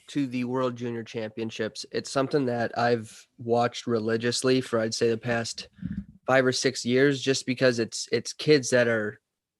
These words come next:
f-, on the doorstep of reaching their dreams, and they're playing for their country against other kids that are just on the doorstep of reaching their dreams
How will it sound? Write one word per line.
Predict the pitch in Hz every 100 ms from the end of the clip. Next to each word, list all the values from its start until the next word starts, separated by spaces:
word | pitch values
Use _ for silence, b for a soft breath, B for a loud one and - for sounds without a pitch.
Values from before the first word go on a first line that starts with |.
| _ _
f-, | - - _ - - b b b _ -
on | 135 135
the | 127
doorstep | 117 131 123 123 - 101 - _ -
of | 117 117
reaching | 120 120 - 123
their | 117 107
dreams, | 113 117 117 131 139 - - -
and | 123 120
they're | 113
playing | - 131 123 123
for | - 123 120 113 117 _ _ _ -
their | 120 120 120
country | - 113 107 - 98 92 - _ _ _ _ _ -
against | 120 120 113 107 - - - _ _ _ -
other | 123 117
kids | 113 117 101 104 - - _ _ _ _
that | 113 95
are |
just | 98 123 113 - - - _ -
on | 120
the | 110
doorstep | 120 113 107 - 101
of | 98 -
reaching | 104 - 107
their | 101
dreams | - 95 90 - -